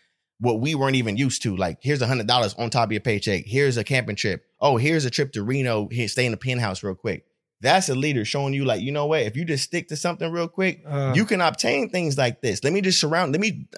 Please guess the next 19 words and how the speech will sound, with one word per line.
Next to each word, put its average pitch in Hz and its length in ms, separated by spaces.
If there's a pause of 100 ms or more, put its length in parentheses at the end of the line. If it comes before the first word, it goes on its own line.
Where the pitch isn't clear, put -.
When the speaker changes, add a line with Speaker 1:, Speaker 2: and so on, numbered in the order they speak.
Speaker 1:
let 143 140
me 233 40
surround 190 280
all 208 260
you 165 100
guys 113 260
with 117 120
it. 90 60
That's 156 180
a 135 80
real 165 260
leader, 175 220
not 165 160
just 139 300
one 117 320
person. 95 360 (280)
Let 170 100
me 208 80
surround 160 360